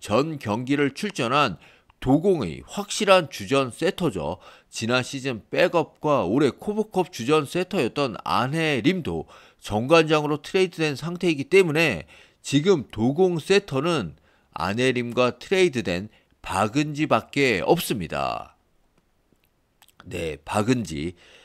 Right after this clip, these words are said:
이천이십이 년 드래프트 전체 사 순위로 정관장에 입단한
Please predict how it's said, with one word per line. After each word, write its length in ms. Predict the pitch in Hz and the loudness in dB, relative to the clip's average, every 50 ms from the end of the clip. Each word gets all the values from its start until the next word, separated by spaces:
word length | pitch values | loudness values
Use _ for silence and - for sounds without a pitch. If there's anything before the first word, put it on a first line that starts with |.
| _ _ _ _ - | _ _ _ _ -4
이천이십이 1040 | 101 117 143 139 - _ - - 175 165 156 123 104 110 113 143 131 101 107 113 | -2 -2 -2 -4 -6 _ -2 2 2 4 2 2 0 -2 -2 -2 -2 -2 -2 0
년 240 | 131 117 95 90 92 | 0 0 0 0 -4
드래프트 520 | - - 110 120 139 - - 143 - 147 - | -6 0 2 2 2 2 0 -4 -4 -4 -4
전체 440 | - 98 95 107 - - 156 139 | -2 -4 -4 -4 -2 -2 0 0
사 280 | 135 - - 139 165 175 | 0 -2 0 0 2 2
순위로 480 | 170 - 160 147 139 143 151 139 110 - | 2 0 -2 -2 0 2 2 2 0 0
정관장에 760 | - - 107 117 139 139 160 156 156 147 143 147 143 143 | -2 -4 -4 -4 0 2 2 2 2 2 0 -2 -2 -2
입단한 580 | 120 104 131 - - 175 147 117 90 80 78 78 | -2 -4 -4 -2 0 0 2 2 2 0 -2 -4